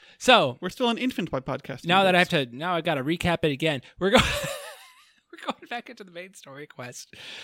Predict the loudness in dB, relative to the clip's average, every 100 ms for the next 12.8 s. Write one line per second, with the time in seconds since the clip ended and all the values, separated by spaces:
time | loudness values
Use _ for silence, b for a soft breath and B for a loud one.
0 | B B 0 2 4 2 0 -4 -10 _
1 | _ -6 0 2 2 -2 -2 -2 0 -2
2 | -2 0 0 0 -4 -4 -4 -2 -2 -2
3 | -4 -8 -8 -8 -4 -4 -4 -6 -8 -2
4 | 0 0 0 -4 -10 -12 -12 -12 -18 -12
5 | -10 -8 -8 -8 -14 _ _ _ _ _
6 | _ _ _ _ _ _ _ _ _ _
7 | -4 -2 4 4 6 6 6 6 4 2
8 | 4 4 2 -2 0 0 0 0 -2 -2
9 | -4 -2 0 0 -2 0 -2 -2 -2 2
10 | 4 2 -2 -6 -6 -6 -4 -2 -2 -2
11 | -4 -4 -2 -2 -4 -2 -2 -2 -6 -8
12 | -8 -6 -6 0 0 0 -4 -10